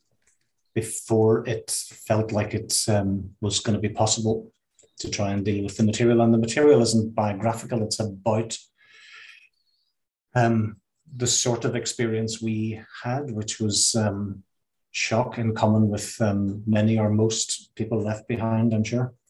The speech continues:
Um, but specifically because my brother left two notes, which, uh, were extremely mysterious and troubling.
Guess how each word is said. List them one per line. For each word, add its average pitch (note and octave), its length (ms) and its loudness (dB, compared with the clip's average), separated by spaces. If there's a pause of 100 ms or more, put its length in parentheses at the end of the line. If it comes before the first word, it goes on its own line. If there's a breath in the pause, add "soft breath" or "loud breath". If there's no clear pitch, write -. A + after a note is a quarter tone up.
(1300 soft breath)
Um, G#2+ 520 2 (420)
but A2+ 160 -2
specifically B2 880 2
because A2 480 -2
my G#2 100 0
brother G#2 300 0
left G#2 400 -2 (220)
two B2+ 220 2
notes, G#2+ 520 -2 (160)
which, - 500 -6 (880)
uh, G2+ 120 -6
were G2 360 -4
extremely G#2 720 2
mysterious G#2+ 800 -2
and F#2+ 380 -6
troubling. A#2 500 -2